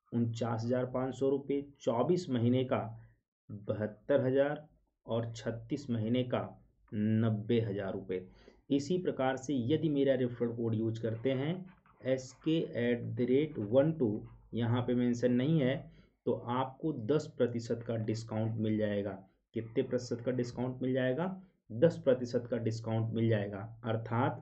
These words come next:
एक महीने की जो फी होगी अब इक्यासी सौ रुपये और तीन महीने की जो होगी वो बीस हजार दो सौ पचास और छः महीने की जो होगा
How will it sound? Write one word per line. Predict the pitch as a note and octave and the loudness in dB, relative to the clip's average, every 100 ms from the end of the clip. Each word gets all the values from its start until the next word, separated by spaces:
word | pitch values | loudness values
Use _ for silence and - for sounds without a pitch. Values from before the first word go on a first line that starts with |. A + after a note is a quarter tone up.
| - - _ _ D3 | -14 -20 _ _ 6
एक | F#3 F#3+ | 8 8
महीने | D#3 C3+ C3 | 4 2 0
की | B2 B2 | 2 2
जो | A#2+ | 2
फी | A#2 A#2+ | 2 0
होगी | A#2 A2+ C3+ - C#3 | 2 2 0 -2 -4
अब | D3 - | -6 -6
इक्यासी | A2+ - G#2+ G2+ A#2+ | -8 -4 -4 -2 -2
सौ | A#2 C3+ | 0 0
रुपये | C#3 E3+ G3 G3 - - _ - | 0 0 0 -2 -14 -20 _ -6
और | C3 B2+ - - | -2 -2 -2 2
तीन | G3 F#3+ | 6 6
महीने | D3 B2 B2 | 6 4 4
की | A#2+ A#2 | 2 2
जो | A#2+ | 2
होगी | A2 A2+ A2+ B2 | 2 -2 -2 0
वो | A#2+ | 0
बीस | G#2 A2 A#2 A2 | 0 -2 -4 -2
हजार | A2+ A2+ A2+ - | 0 0 -2 -6
दो | G#2+ A2 | -6 -4
सौ | - A2+ | -2 -2
पचास | A2+ C#3 D3+ E3 - - _ _ | 0 2 2 0 -6 -20 _ _
और | - A2+ A2+ | -4 -4 -4
छः | - D3+ E3 | -4 0 2
महीने | B2+ A#2 A#2 | 2 2 0
की | A2+ A2+ | 0 0
जो | A#2+ | 2
होगा | A#2+ C3+ G#2+ - | 2 2 0 -4